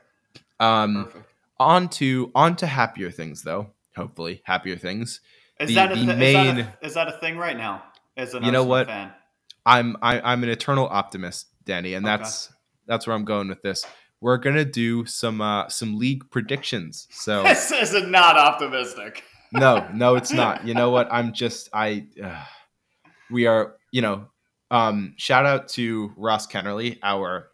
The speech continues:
Speaker 1: mutual friend, and he's been on the pod a couple of times, the site editor for Pain in the Arsenal, um, because I am entirely jipping his idea. Uh, I'm
Speaker 2: Hmm.
Speaker 1: giving him credit, though, which is fun. But,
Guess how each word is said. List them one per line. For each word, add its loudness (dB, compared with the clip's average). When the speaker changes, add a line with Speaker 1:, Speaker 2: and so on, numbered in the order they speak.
Speaker 1:
mutual -4
friend, -4
and -4
he's -16
been -6
on -8
the -12
pod -4
a -12
couple -10
of -14
times, -10
the -12
site -2
editor -8
for -12
Pain -10
in -12
the -12
Arsenal, -10
um, -4
because -4
I 2
am 0
entirely -2
jipping -4
his -4
idea. -4
Uh, 2
I'm 0
Speaker 2:
Hmm. -10
Speaker 1:
giving -6
him -12
credit, -2
though, -2
which -10
is -16
fun. -4
But, 0